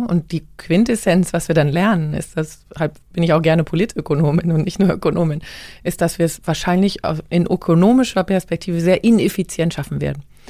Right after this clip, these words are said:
Weil wir ganz viel jetzt investieren müssen, dass wir auch Ordnungspolitik brauchen und dass es eben nicht mit einem Win-Win, alle Geschäftsmodelle werden weiter florieren und vielleicht auch sogar das B I P wird eine Delle bekommen, kurzfristig. Man weiß es nicht genau, weil ja einige von den Investitionen erst mittelfristig dann wieder Gewinne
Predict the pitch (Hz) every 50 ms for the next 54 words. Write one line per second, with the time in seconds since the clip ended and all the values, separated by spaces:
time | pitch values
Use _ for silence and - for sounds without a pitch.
0 | - - - - - 170 156 170 - - 143 175 208 202 - - - 175 175 175
1 | 170 165 - - 165 160 160 156 - - 208 220 233 226 208 202 190 - 185 175
2 | 170 160 - - - - - - 165 - 190 190 - - - - 170 - - -
3 | - - - 147 143 151 139 165 151 - - - - - - - - - 160 160
4 | 156 - 151 - - 165 156 156 156 175 208 214 - 185 180 - - 156 160 165
5 | 165 160 156 - - 170 170 190 190 180 175 170 160 151 175 190 165 156 165 190
6 | 226 262 247 214 - - - - - 165 165 175 156 - - 156 151 - - -
7 | 165 156 160 156 156 147 151 147 147 151 143 147 156 - - 151 - - - 147
8 | 151 160 170 170 160 156 156 - 156 147 143 - - - 135 160 143 - - 131
9 | - - - 156 156 139 143 151 147 - - 151 139 143 143 - - 233 262 254
10 | 202 156 156 - 156 143 151 147 147 151 143 143 139 - - 123 131 131 135 147
11 | 139 - - 151 139 - - - - 156 - - - - - - - - 151 151
12 | 156 165 180 170 156 - - 170 151 - - - - 160 170 170 170 170 160 160
13 | - - 165 170 165 165 156 - - 156 151 147 156 160 156 151 - 156 - -
14 | - 160 160 170 165 165 156 151 - - 170 165 - 160 147 - - - - -
15 | - - - 147 147 160 156 160 151 156 151 175 180 165 147